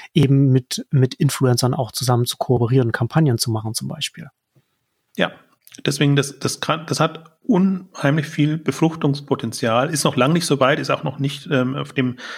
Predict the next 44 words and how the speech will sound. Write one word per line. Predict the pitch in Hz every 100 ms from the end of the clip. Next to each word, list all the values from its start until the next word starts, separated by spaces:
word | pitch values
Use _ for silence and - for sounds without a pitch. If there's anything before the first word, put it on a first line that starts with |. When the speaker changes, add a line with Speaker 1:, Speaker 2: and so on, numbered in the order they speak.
| - -
Speaker 2:
Level | 120 139 139
wie |
jetzt, | 123 -
wie | 139
jetzt | 113
Sellpy, | - 123 170 170 160
also | 175 127
das | 120 123
ist | -
eher | - 139 139 139 - - -
nur | 135
eine | 139
Option, | 139 - 143 170
aber | 127
ich | 147 139
denk | 151 151
mal, | 151
das, | 143 143 -
das | 139 -
sind | 160
so | 160
die | 143 143
Gedanken, | 135 120 156 170 160 147
die | 135
man | 139 139
sich | 131 123 - - -
machen | 123 117 127 160 147
kann | - 113 139 165
und | 135 135 _ - - - - 320 - -
wenn | 131
man | 131
sich | 135 139
überlegt, | 135 117 139 -
wie | 135
kann | 139 131 143
denn | 147 147 -
H | 127
und | 131 139
M | 127 127 147 143 - - -
zwanzig | - 123 -
fünfundzwanzig, | 139 147 139 135 131 117
zwanzig | - 117 113
dreißig | - 104 165 - 101 - _ _ -
aussehen, | 104 101 - 104 113 156